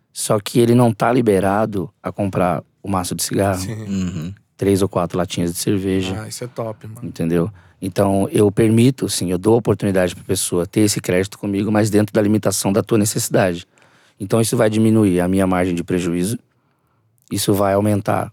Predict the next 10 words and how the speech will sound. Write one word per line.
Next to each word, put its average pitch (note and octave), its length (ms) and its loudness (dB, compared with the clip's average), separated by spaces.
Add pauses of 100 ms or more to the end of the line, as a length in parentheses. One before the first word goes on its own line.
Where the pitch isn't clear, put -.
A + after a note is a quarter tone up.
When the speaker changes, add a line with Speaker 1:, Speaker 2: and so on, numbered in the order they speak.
Speaker 1:
o G#2+ 80 -14
crédito G2+ 420 0
do G#2 120 -4
respeito, F#2+ 600 -2 (160)
porque - 200 -8
ele F2+ 80 -4
sabe F2 320 -2
que - 160 -4
eu F2+ 60 0
Speaker 2:
Sim. G#2+ 260 -6